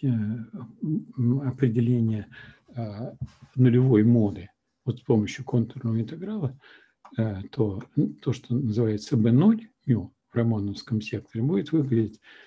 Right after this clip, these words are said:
именно вот как интеграл, интеграл вот от, э, от этого, э,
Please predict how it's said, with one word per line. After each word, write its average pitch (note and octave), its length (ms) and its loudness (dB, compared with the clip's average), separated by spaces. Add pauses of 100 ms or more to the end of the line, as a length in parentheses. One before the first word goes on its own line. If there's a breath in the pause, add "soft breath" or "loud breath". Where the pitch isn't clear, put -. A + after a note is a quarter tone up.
(200 loud breath)
именно A#2 380 2
вот G#2 260 -8 (260 soft breath)
как - 380 -10
интеграл, B2 720 2 (420)
интеграл A2+ 540 -2
вот G#2 320 -10 (140)
от, A#2 200 -6 (380)
э, G#2+ 500 -10 (460)
от - 240 -18
этого, G2 380 -14 (560 loud breath)
э, E3 140 -10